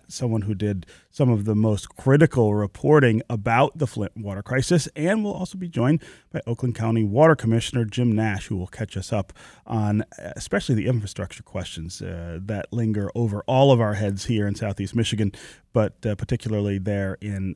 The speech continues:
Oakland County. So we really hope you come out to join us again, uh, this Thursday, August twenty-second at six P M at the Ferndale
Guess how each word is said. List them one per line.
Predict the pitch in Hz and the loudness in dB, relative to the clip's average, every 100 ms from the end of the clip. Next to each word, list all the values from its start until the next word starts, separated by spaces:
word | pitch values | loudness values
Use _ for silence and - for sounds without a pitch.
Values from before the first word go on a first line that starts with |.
| - | -8
Oakland | 98 - 92 | -10 -8 -10
County. | - 92 80 | -6 -6 -6
So | - 110 | -4 -2
we | 101 113 | 0 2
really | 143 147 | 4 4
hope | 117 113 - - - - | 4 0 -4 -20 -20 -4
you | 123 | -2
come | - 120 | 0 2
out | 113 110 - | 2 0 -2
to | - 113 | -4 -2
join | 110 113 | 0 0
us | 110 113 | -2 0
again, | 127 117 101 - - - - | 2 2 0 -4 -18 -18 -8
uh, | 98 95 95 | -6 -4 -4
this | 104 - | -2 -2
Thursday, | 117 113 - 110 | 0 0 0 -2
August | 110 110 104 | -2 -2 -6
twenty-second | - 107 - 110 - 104 - | -4 -6 -4 -6 -4 -8 -6
at | 110 - | -10 -6
six | - - | -2 -2
P | - 165 | 4 6
M | 139 127 - - | 8 6 0 -8
at | 127 | -6
the | 117 | -6
Ferndale | - 110 101 98 | -2 0 0 0